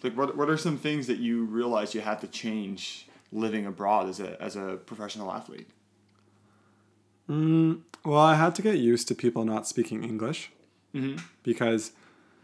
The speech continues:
Speaker 2: it's just, it's, you know, Canada is a, a French and an English country, but the vast majority is English.
Speaker 1: Yeah.
Speaker 2: And I don't speak French. I've been,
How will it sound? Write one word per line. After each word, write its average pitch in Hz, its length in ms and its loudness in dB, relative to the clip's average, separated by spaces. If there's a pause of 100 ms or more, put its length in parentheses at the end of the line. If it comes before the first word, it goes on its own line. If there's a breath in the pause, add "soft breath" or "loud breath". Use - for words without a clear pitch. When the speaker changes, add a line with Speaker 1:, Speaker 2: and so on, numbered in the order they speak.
(680 soft breath)
Speaker 2:
it's 170 320 0
just, - 360 4 (500)
it's, - 300 0 (240)
you 156 100 2
know, 151 240 6
Canada 147 480 6
is 120 140 8
a, 120 300 6 (120)
a 127 160 2
French 127 380 2
and 120 260 4
an 120 140 -6
English 117 680 0 (100)
country, 120 420 6
but 117 360 2
the 127 140 2
vast 117 380 4
majority 117 420 4
is 147 80 4
English. 120 460 0 (120)
Speaker 1:
Yeah. 131 160 2
Speaker 2:
And 113 320 2
I 127 140 6
don't 160 160 6
speak - 180 -6
French. - 320 -12
I've 120 140 -2
been, 120 320 0